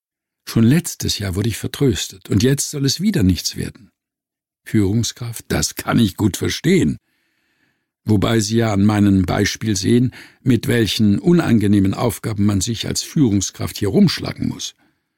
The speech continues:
Da hat eine Fachposition auch viele Vorteile.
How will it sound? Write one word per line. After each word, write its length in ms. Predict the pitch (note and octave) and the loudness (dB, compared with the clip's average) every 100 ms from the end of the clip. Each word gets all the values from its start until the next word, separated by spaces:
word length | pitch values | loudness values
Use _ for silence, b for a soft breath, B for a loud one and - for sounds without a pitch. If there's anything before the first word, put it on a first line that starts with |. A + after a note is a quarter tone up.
| _ _ _ _ _ _ _ _ _ | _ _ _ _ _ _ _ _ _
Da 120 | A2+ | 0
hat 160 | B2+ D3+ | 2 4
eine 160 | B2 | 2
Fachposition 880 | G2+ C3+ B2 - E3+ D#3 C#3+ D3 C#3+ | 2 -2 -4 -4 -2 0 -2 0 0
auch 180 | D3 D3 | 0 -2
viele 300 | - D#3+ B2 | 0 0 0
Vorteile. 680 | G#2+ F#3+ D#3 - - - | 0 -4 -4 -8 -12 -12